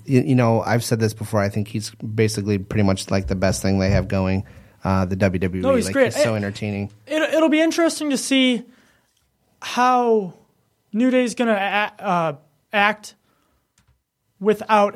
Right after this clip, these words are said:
Speaker 2: Xavier, just because he is a good, um, I'm blanking on a word, holding piece. Like, he's
Speaker 1: Yeah.
Speaker 2: a good, uh,
Speaker 1: Well, he's, he's basically, like,
Speaker 2: not a
Speaker 1: their
Speaker 2: holder.
Speaker 1: manager.
Speaker 2: Yeah,
Speaker 1: I mean.
Speaker 2: a good ma-, he's a good mouthpiece,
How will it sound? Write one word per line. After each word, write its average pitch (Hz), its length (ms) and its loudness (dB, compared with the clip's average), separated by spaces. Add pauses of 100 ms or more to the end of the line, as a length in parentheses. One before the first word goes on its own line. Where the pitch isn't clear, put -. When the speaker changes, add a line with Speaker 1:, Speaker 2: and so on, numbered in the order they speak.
(140)
Speaker 2:
Xavier, 147 320 -2
just 226 220 -2
because 254 260 2
he 254 180 -2
is 254 300 -2
a 220 140 -4
good, 220 320 2
um, 175 540 0 (1900)
I'm 175 400 2 (220)
blanking 165 340 -2
on 143 60 -4
a 143 40 -6
word, 143 180 -8
holding 226 500 0 (180)
piece. 269 420 -4 (220)
Like, 202 160 -2
he's 247 160 2
Speaker 1:
Yeah. 277 60 2
Speaker 2:
a - 20 0
good, 302 180 4
uh, 202 360 2 (180)
Speaker 1:
Well, 160 100 4
he's, 160 100 -4
he's 180 220 0
basically, 135 460 2
like, 113 140 0
Speaker 2:
not - 100 2
a 208 40 2
Speaker 1:
their - 60 -2
Speaker 2:
holder. 202 160 2
Speaker 1:
manager. 113 480 0
Speaker 2:
Yeah, 214 200 2
Speaker 1:
I 190 40 0
mean. 214 120 -2
Speaker 2:
a 247 120 0
good 262 120 0
ma-, 214 220 0
he's 233 140 -2
a 262 60 -4
good 269 100 0
mouthpiece, 160 480 -4